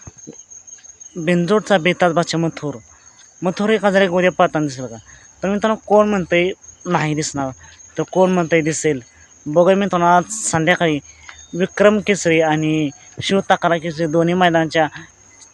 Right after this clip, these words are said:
लाईव्ह लॉट काढण्यात येतील, त्यामध्ये आपल्याला समजेल मथुर पळेल का नाही. तर नक्कीच मित्रांनो, जर मथुरच्या नावाने एखादी, एखादी चिठ्ठी निघाली तर आपण अपडेट देऊया. पण उद्या सज्ज आहे वेगा शेवट सर्जा, सर्जाला खूप साऱ्या शुभेच्छा.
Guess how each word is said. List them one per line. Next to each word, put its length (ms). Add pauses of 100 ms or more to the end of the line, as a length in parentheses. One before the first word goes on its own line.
लाईव्ह 240
लॉट 160 (140)
काढण्यात 380
येतील, 280 (840)
त्यामध्ये 280
आपल्याला 180
समजेल 580
मथुर 220
पळेल 260
का 100
नाही. 180 (480)
तर 40
नक्कीच 280
मित्रांनो, 340
जर 100
मथुरच्या 320
नावाने 220
एखादी, 400
एखादी 300
चिठ्ठी 260
निघाली 300 (420)
तर 40
आपण 200
अपडेट 380
देऊया. 360 (400)
पण 80
उद्या 360 (300)
सज्ज 380
आहे 320 (420)
वेगा 340
शेवट 240
सर्जा, 340
सर्जाला 440
खूप 160
साऱ्या 180
शुभेच्छा. 420